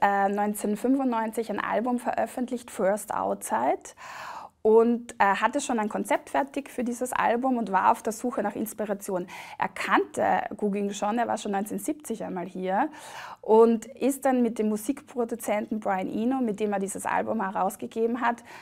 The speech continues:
nach Gugging gekommen, neunzehnhundertvierundneunzig.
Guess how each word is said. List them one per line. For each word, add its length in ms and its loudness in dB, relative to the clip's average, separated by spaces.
nach 220 2
Gugging 300 0
gekommen, 420 0
neunzehnhundertvierundneunzig. 1500 2